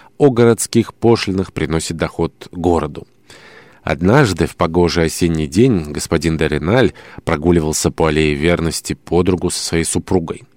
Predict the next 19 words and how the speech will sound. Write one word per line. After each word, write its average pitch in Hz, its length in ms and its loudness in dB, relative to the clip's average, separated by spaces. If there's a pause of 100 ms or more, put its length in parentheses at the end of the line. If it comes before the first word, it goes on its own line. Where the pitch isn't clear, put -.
(120)
Слушая 110 800 4
рассуждения 98 720 2
своего 90 460 2
мужа, 101 420 2
который 80 400 0
разглагольствовал 82 880 0
с - 100 -8
важным 80 440 -2
видом, 120 340 0 (380)
госпожа 101 760 0
де 87 200 0
Реналь 165 360 2 (300)
следила 147 460 4
беспокойным 131 580 2
взором 107 400 2
за 87 140 0
движениями 87 640 0
трёх - 340 -2
мальчиков. 78 540 -4